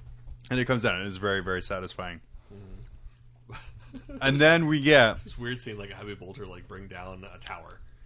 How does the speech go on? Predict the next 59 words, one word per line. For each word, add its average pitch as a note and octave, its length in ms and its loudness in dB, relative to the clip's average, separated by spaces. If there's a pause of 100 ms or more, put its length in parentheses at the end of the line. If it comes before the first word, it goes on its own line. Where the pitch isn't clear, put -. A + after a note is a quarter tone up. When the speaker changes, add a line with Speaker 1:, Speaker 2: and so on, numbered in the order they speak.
(180)
Speaker 2:
I, A#2 240 -2
I A#2 60 -2
don't G#2 80 -6
know. - 60 -10 (220)
I - 60 -10
just, - 260 -14
Speaker 1:
A-, G#2 300 -2
A - 40 6
V C3+ 120 0
ten, - 0 -
Speaker 2:
it's D#3+ 80 -2
like, A#2+ 140 2
Speaker 1:
bro. F#2+ 160 0
Speaker 2:
why A2 160 -4
not? F#2+ 120 -8
Speaker 1:
A A2+ 120 -2
V A2+ 80 -2
ten. G2+ 240 -4 (360)
Speaker 2:
Okay. G#2+ 300 -10
<laughs> - 20 -8 (360)
Yes. F3 360 -6
Speaker 1:
Um, D3 380 8
Speaker 2:
It D3+ 180 -4
was D3+ 140 -6
the D#3+ 60 -4
orc G#2 220 -8
tower. G2+ 340 -14 (300)
Speaker 1:
So E3 180 0
then G3 180 6
we G#3 80 2
get E3+ 340 6
another D3+ 600 4
really C3+ 340 2
nice B2 260 4
scene F#3 140 0
in C3+ 100 -2
the F#2 40 -4
movie, E2 340 -6
is G2+ 460 0
when A2 220 2
the A2 80 4
apothecary G#2+ 720 2
does G#2 320 -2
his G#2+ 140 -8
little G#2+ 200 -2
last G#2 280 0
rites B2 260 -2
and G2+ 180 -6
gets G#2+ 260 -2
the G#2+ 100 -10
gene A2+ 240 -4
seed G#2 240 -4
out F2+ 160 -2
of F#2 280 -8
one F#2+ 200 -6
of F2+ 100 -8
the G2+ 80 -4
Speaker 2:
Mm-hmm. F#2+ 80 -4
Speaker 1:
Marines. G2+ 500 -6